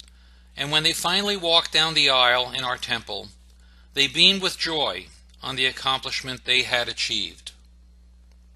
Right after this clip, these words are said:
Not to be outdone,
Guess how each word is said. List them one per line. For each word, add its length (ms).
Not 260
to 80
be 160
outdone, 680